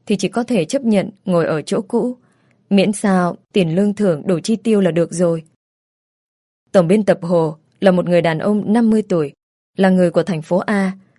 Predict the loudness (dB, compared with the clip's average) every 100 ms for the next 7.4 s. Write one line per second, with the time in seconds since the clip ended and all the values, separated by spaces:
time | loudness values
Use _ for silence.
0 | _ _ 0 0 0 -2 -4 -2 -4 -4
1 | -4 -2 0 -2 -4 _ _ -2 0 2
2 | 0 0 -6 -8 -4 -2 -2 -2 -4 -6
3 | _ _ _ _ _ _ _ -2 0 2
4 | 0 0 0 0 -2 -4 -4 -4 -4 -6
5 | -6 -4 -2 -2 0 -2 -2 -6 _ _
6 | -4 -2 0 0 2 2 0 -2 -2 0
7 | -2 -2 -6